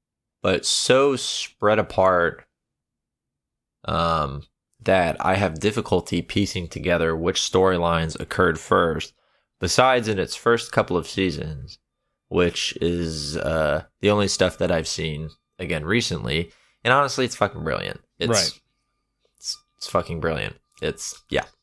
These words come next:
Speaker 1: It's just really, really, really, really, really good. Really good.
Speaker 2: All right. Yet another claim that The Sopranos is good.
Speaker 1: Con-, controversial
Speaker 2: I don't know.
Speaker 1: sta-, I,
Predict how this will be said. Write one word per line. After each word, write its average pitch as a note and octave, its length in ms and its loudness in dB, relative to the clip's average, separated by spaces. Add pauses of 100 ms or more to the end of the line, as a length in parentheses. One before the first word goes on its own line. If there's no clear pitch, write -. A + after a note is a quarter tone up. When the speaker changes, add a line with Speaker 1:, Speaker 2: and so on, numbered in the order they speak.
Speaker 1:
It's - 180 -4
just - 280 0
really, F2 400 2
really, D#2+ 400 -4
really, D2 380 -12
really, - 280 -18 (220)
really - 140 -20 (120)
good. - 100 -20 (800)
Really F#2+ 280 2
good. - 220 -12 (920)
Speaker 2:
All A2 120 -2
right. G2+ 300 -4 (160)
Yet B2+ 540 0
another D3 400 2
claim B2 640 0 (580)
that A2+ 120 -4
The G#2+ 100 -4
Sopranos A2 560 -2
is G2 140 -6
good. G2 420 -4 (560)
Speaker 1:
Con-, C#3+ 260 4 (220)
controversial C#3+ 640 2
Speaker 2:
I - 200 2
don't - 40 0 (120)
know. - 140 2
Speaker 1:
sta-, - 80 -8
I, - 80 -12